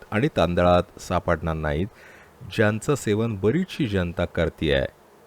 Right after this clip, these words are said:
तर विशेष करून कर्नाटकात फक्त चाळीस वर्षांपूर्वी प्रत्येक घरात नाचणीचा आहार होता. नाचणीचे गोळे खूप लोकप्रिय आहेत आणि नाचणीपासून बरंच काही बनवता येतं. नाचणीचं आंबील वाढत्या मुलांसाठी एक मुख्य आहार होता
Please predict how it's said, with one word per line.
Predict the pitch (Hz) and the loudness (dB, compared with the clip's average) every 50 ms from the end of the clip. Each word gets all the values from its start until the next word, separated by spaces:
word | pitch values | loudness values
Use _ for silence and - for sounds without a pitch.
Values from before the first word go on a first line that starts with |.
| _ _ _ _ _ _ _ _ - _ _ - - - | _ _ _ _ _ _ _ _ -20 _ _ -10 -4 -2
तर | 180 185 185 170 - | -2 0 -2 -2 -4
विशेष | - 90 104 123 - - 214 202 - | -6 -6 -4 -4 -2 -2 -2 -2 -2
करून | - - 143 131 135 131 | 0 0 0 0 0 -2
कर्नाटकात | 120 - 95 87 90 117 - - 95 - 80 76 78 - - - - - - _ - - - _ _ - - - | -2 0 0 2 2 0 0 0 0 2 4 4 4 2 0 -4 -20 -20 -20 _ -20 -20 -20 _ _ -10 -2 -2
फक्त | 175 175 - - 175 | -2 -2 0 -2 -2
चाळीस | 170 - - 139 113 110 123 - - | -2 0 0 0 0 0 0 0 -2
वर्षांपूर्वी | 107 95 90 - 95 90 90 - 82 80 78 78 80 85 - - - - - _ _ _ _ _ - - | -2 -2 0 0 -2 -2 -2 -2 -2 -2 0 0 -2 -2 -6 -10 -20 -20 -20 _ _ _ _ _ -6 -4
प्रत्येक | 160 156 - - - 185 170 135 | -4 -4 -4 0 0 0 0 0
घरात | - 98 107 110 110 - | -2 0 0 0 0 -2
नाचणीचा | 92 90 87 85 82 - - 113 123 120 - - 85 80 78 71 - - - _ - | -2 -2 -2 -2 -2 0 -2 -2 -2 -2 0 0 2 2 2 0 -2 -4 -8 _ -8
आहार | - 82 73 90 87 80 | -6 -2 0 0 0 0
होता. | 73 82 - - 69 69 67 - - _ _ _ _ - - | -2 -4 -4 -2 -2 -2 -2 -4 -8 _ _ _ _ -20 -12
नाचणीचे | - 120 127 135 139 131 - 180 180 180 - - 123 | -8 -4 -2 -2 -2 -2 -2 -4 -4 -4 -2 -2 -2
गोळे | 98 98 90 85 82 82 82 - - - | 0 0 0 2 2 0 0 -2 -6 -18
खूप | - - - - 180 190 190 - - - | -20 -16 -8 -4 -4 -4 -4 -4 -8 -6
लोकप्रिय | 92 98 101 101 - - 101 92 - 90 82 78 73 69 | -4 -2 -2 -2 -2 -2 -4 -4 -4 -2 -2 0 0 0
आहेत | 65 65 - - - - - - - - _ - - - _ _ _ _ _ _ _ _ _ - - | 0 -2 -4 -8 -20 -20 -20 -20 -20 -20 _ -20 -20 -20 _ _ _ _ _ _ _ _ _ -4 -2
आणि | 110 107 104 | 0 0 0
नाचणीपासून | 95 92 90 95 - - 156 165 160 - 101 92 - - 101 101 95 | 0 0 0 0 0 -2 -4 -2 -2 -2 -2 -4 -2 -4 -4 -4 -4
बरंच | 87 87 90 110 147 170 - - | -2 -2 0 0 0 -2 -2 -2
काही | - 139 110 110 | -4 -2 -2 -2
बनवता | 92 92 90 87 85 80 - 80 | -2 -2 -2 -2 -2 -2 -2 -2
येतं. | 78 78 - 85 82 90 | -2 0 -2 -2 -2 0
नाचणीचं | 101 120 131 - 160 160 160 - - 160 - - | 0 -2 -2 -2 -4 -6 -4 -4 -4 -4 -4 -4
आंबील | 117 120 120 123 135 143 147 127 | -6 -6 -4 -4 -2 -2 0 0
वाढत्या | 95 92 90 90 90 - - 123 | 2 2 2 2 0 0 -2 -2
मुलांसाठी | 117 101 90 90 90 87 - 98 90 - 95 92 | -2 0 -2 -2 -2 -2 -2 -4 -4 -2 0 0
एक | 87 - - | -2 -2 -4
मुख्य | 90 95 95 - - - 120 | -6 -8 -8 -10 -8 -4 -2
आहार | 120 101 87 85 82 | 0 0 0 0 0
होता | 80 76 - 76 73 | -2 -2 -2 -2 -2